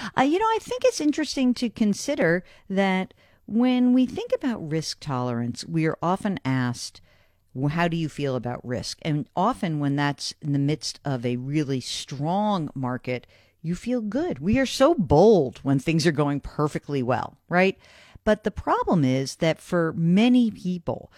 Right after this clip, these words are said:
you don't know how you feel till the bottom falls out. And so I would just prefer you kind of take note of how you feel right now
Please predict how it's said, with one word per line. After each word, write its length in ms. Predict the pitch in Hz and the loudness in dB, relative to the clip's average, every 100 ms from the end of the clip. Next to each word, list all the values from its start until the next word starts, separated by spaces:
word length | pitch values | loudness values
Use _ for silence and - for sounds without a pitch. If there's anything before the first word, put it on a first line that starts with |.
| - | 0
you 120 | 196 | 6
don't 100 | 254 | 6
know 80 | 262 | 6
how 80 | 233 | 4
you 140 | 220 | 2
feel 260 | 196 254 220 | 0 2 2
till 160 | - 165 | 0 -2
the 140 | 151 | -4
bottom 580 | 123 _ 143 190 240 160 | -6 _ -2 0 0 -2
falls 380 | - 117 110 95 | -2 -6 -4 -4
out. 220 | - - - - - | -6 -10 -20 -20 -8
And 140 | - 185 | -6 -2
so 280 | 220 202 - | -2 -2 0
I 120 | 226 | 2
would 180 | 247 190 | 2 0
just 320 | 277 339 - _ - | -2 -2 -6 _ -6
prefer 460 | 214 185 - 196 | -6 -4 -2 0
you 180 | 196 170 | 0 -2
kind 240 | - 180 165 | -4 -4 -4
of 140 | - | -8
take 380 | - 190 202 - | -8 -4 -4 0
note 520 | 151 147 165 269 - _ | 2 6 6 6 0 _
of 120 | 185 | -8
how 200 | - 170 | -4 -2
you 200 | 175 170 | 0 -2
feel 420 | 165 - 147 147 135 | -4 -4 -2 -2 -2
right 260 | 127 127 | -4 -4
now 480 | 123 120 107 - - | -6 -6 -8 -10 -14